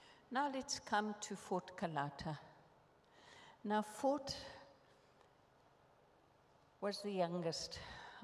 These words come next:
of the four who was killed. He was only twenty-eight. Can you think when you were twenty-eight? Hmm?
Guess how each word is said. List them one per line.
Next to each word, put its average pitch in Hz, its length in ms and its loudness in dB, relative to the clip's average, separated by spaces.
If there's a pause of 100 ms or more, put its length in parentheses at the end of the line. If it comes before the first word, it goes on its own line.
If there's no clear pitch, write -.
(120)
of 160 220 6
the 170 60 0
four 151 340 2 (480)
who 170 120 4
was 165 180 2
killed. 143 380 -2
He 185 100 2
was 202 160 2
only 214 240 4
twenty-eight. 180 840 0 (300)
Can 214 160 2
you 226 100 4
think 262 280 4 (220)
when 214 200 6
you 226 120 6
were 214 100 2
twenty-eight? 190 840 -4
Hmm? 220 120 2